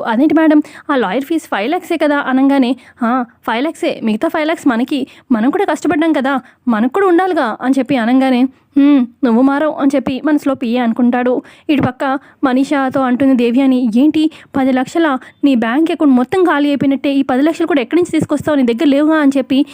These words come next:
దేవ్యాని అంటూ ఉంటే, అప్పుడు మనీషా, "ఏదో ఒకటి చేస్తాలేండి ఆంటీ, నా దగ్గర లేకపోతేనే మిత్రుని అడుగుతాను" అని చెప్పి అంటుంది. "మిత్రనా, మిత్రుని మాత్రం ఏమని అడుగుతావు?" అని చెప్పి అడుగుతుంది దేవ్యాని. "ఏదో ఒకటి చెప్పి అడుగుతాలేండి ఆంటీ, మీరు నన్ను టెన్షన్ పెట్టకండి, ఏదో ఒక ఐడియాతోని మిత్ర దగ్గరికి వెళ్తాలే,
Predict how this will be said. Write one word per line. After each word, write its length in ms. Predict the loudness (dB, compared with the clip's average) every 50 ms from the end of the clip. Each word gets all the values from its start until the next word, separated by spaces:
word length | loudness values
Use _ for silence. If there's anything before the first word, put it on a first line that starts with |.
| -20 -18 -6 -2
దేవ్యాని 400 | -2 0 2 2 2 2 2 2
అంటూ 220 | 2 0 0 2 2
ఉంటే, 220 | 2 2 2 2
అప్పుడు 220 | 0 0 2 0
మనీషా, 320 | 2 2 0 0 0 -2 -2 -4 -6 -12 -16 -4 -2
"ఏదో 160 | 0 2 2
ఒకటి 200 | 0 0 -2 -2
చేస్తాలేండి 440 | -2 -2 -2 -2 0 2 2 2 2
ఆంటీ, 220 | 2 0 0 0 -2 -4 -6 -8 -8
నా 140 | -4 -2 -2
దగ్గర 200 | -2 0 0 0
లేకపోతేనే 480 | 0 0 -2 -2 -2 0 2 2 2 0 0 -4 _ -2
మిత్రుని 340 | -2 0 0 -2 -2 0 0
అడుగుతాను" 440 | 2 2 0 0 0 0 0 0 -2
అని 180 | 0 0 0 0
చెప్పి 180 | 0 -2 -2 -2
అంటుంది. 400 | 0 -2 0 2 2 2 2 2 -2 -4 -10 -16 _ -2 -2
"మిత్రనా, 380 | -2 0 2 2 2 2 2 -2 -4 -6 -4 -4
మిత్రుని 300 | -2 0 0 0 2 2
మాత్రం 240 | 2 2 4 2
ఏమని 300 | 2 2 4 2 4 4
అడుగుతావు?" 440 | 2 2 2 0 0 0 0 2 0 0
అని 180 | 2 0 0 0
చెప్పి 180 | 0 -2 -2 -6
అడుగుతుంది 540 | -4 -4 -2 -2 -2 2 2 2 4 4 2 0 -4 -8 -20 -16 _ -2
దేవ్యాని. 480 | 0 0 2 2 2 2 2 2 0 0 -4 -8 _ -2
"ఏదో 220 | 0 2 2 2
ఒకటి 180 | 2 0 0 -2
చెప్పి 160 | -4 -2 -2 -4
అడుగుతాలేండి 500 | -2 -2 -2 -2 0 0 2 2 2 0
ఆంటీ, 220 | 0 -2 -2 0 2
మీరు 160 | 2 4 4
నన్ను 100 | 4 2
టెన్షన్ 340 | 2 2 0 0 -2 -2 -6
పెట్టకండి, 400 | -2 0 2 2 2 2 2 0 -2 -6 -10 -18 _ -2
ఏదో 160 | 0 0 0
ఒక 100 | 0 0
ఐడియాతోని 520 | 0 0 0 0 0 2 2 2 2 2 0 -2 -6 -4 -2
మిత్ర 160 | 0 0 2
దగ్గరికి 300 | 0 0 2 0 2 2
వెళ్తాలే, 380 | 0 0 0 0 0 0 0 0